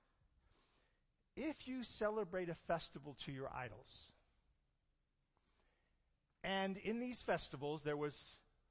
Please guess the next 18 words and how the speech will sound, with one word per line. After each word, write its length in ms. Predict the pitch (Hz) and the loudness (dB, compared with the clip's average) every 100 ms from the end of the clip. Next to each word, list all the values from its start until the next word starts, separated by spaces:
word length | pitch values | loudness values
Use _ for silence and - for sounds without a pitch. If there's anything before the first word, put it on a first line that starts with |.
| _ _ - | _ _ -10
food 200 | 180 202 | -2 4
offered 380 | 196 185 208 196 | 4 4 0 -4
to 140 | - 208 | -6 -8
these 220 | 214 185 | -4 0
idols, 400 | 147 120 135 165 - - - _ _ _ _ _ | 2 2 -2 -8 -16 -20 -20 _ _ _ _ _
which 180 | 135 - | -8 -6
would 120 | 185 | -2
then 120 | 143 147 | -2 -2
be 100 | 160 | -4
s-, 200 | - - - | -6 -10 -10
shared 460 | - 160 151 156 131 | -4 2 2 2 -4
in 60 | 151 | -4
a 80 | 139 - - | -4 -6 -4
kind 100 | 147 | -2
of 80 | 156 | 2
a 40 | |
barbecue 460 | 160 139 120 123 117 165 - | 2 2 0 -10 -12 -14 -8
setup. 300 | 127 113 | -4 -4